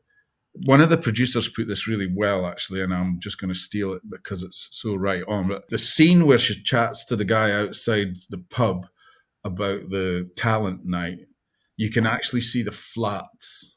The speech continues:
in the background down the street if you look at, in that s-, at that scene. And so in physical terms,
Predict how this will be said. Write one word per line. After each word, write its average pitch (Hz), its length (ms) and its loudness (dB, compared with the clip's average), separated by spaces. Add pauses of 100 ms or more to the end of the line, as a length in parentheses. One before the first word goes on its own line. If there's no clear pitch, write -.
(500)
in 107 160 0
the 92 80 -2
background 90 840 -4
down 98 260 0
the 87 80 -4
street 123 580 -4
if 95 160 -14
you 92 160 -8
look 95 180 -8
at, 104 180 -12
in 92 160 -4
that 92 160 -8
s-, - 320 -12
at 101 140 -10
that 95 200 -8
scene. 143 440 -2 (600)
And 107 200 -2 (180)
so 110 460 -2 (300)
in 127 380 0 (240)
physical 117 640 0
terms, 101 540 -2